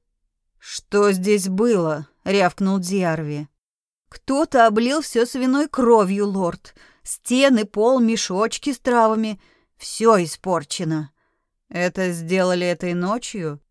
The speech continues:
«Нет, господин». Кухарка запнулась. «Примерно в то время, как храм горел. Я прибежала тогда и сразу вниз за продуктами, пир ведь. А тут запах стоит.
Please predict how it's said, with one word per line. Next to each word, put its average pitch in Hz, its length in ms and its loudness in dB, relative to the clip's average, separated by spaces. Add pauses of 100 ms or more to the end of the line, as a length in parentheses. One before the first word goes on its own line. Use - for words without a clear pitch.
(140)
«Нет, 233 380 2
господин». 165 760 -4 (380)
Кухарка 254 560 0
запнулась. 208 840 -4 (420)
«Примерно 196 600 2
в - 80 -8
то 185 180 -2
время, 196 420 0
как 196 200 -8
храм 196 440 2
горел. 143 480 -6 (220)
Я 175 300 0
прибежала 190 720 0
тогда 170 340 -2
и 175 100 -2
сразу 214 440 0
вниз 208 380 0
за 196 120 -2
продуктами, 208 720 0
пир 302 400 -2
ведь. 185 320 -2 (560)
А 160 160 -2
тут 180 260 -4
запах 156 560 -4
стоит. 160 640 -4